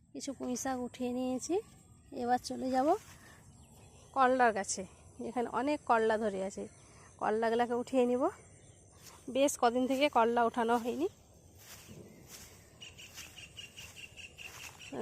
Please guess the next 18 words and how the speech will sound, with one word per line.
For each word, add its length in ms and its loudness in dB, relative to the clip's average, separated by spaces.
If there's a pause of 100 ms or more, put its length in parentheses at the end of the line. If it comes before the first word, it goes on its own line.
(120)
দেখি 280 -4 (180)
যাই, 200 4 (1000)
ধানের 360 4
উপর 160 2 (120)
দিয়ে 240 2
যা-, 160 0 (640)
যাচ্ছি 300 2 (120)
এখন, 180 0 (500)
মানে 160 0 (120)
রাস্তা 220 2 (100)
সব 120 8 (120)
বন্ধ, 260 4 (1120)
তার 160 0 (100)
জন্য 180 2 (720)
এইভাবে 340 -2
চলে 280 -2
এলাম। 140 -8 (4000)
তো 60 -4